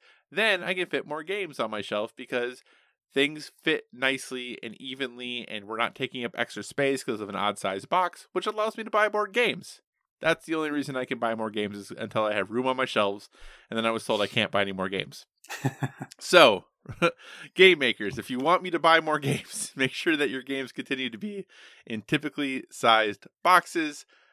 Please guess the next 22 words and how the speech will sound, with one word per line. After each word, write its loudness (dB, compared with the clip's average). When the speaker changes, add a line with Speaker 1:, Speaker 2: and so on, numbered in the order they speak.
Speaker 1:
That 6
is -6
something -6
I -8
am -8
very, -4
very -6
thankful -12
for. -12
Josh, 4
Speaker 2:
Like -2
Speaker 1:
what 6
Speaker 2:
the, 2
Speaker 1:
else 6
Speaker 2:
like 4
Speaker 1:
are -2
Speaker 2:
the 4
Speaker 1:
you -6
Speaker 2:
Hunger 4
Games 0
box, -6
right? -4